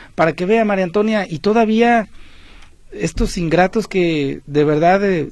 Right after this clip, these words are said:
desfalcan las instituciones. José Márquez, saludos para todos desde California.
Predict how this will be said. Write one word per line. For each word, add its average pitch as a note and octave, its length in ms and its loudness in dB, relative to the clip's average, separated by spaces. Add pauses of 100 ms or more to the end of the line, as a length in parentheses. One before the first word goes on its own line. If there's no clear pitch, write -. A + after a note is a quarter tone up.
desfalcan F3+ 1080 0
las D#3 200 -4
instituciones. D#3 840 -4 (560)
José G3 300 2
Márquez, A3+ 320 4
saludos G#3+ 300 4
para F#3+ 200 4
todos G#3+ 320 4
desde F3 420 2
California. F#3+ 760 2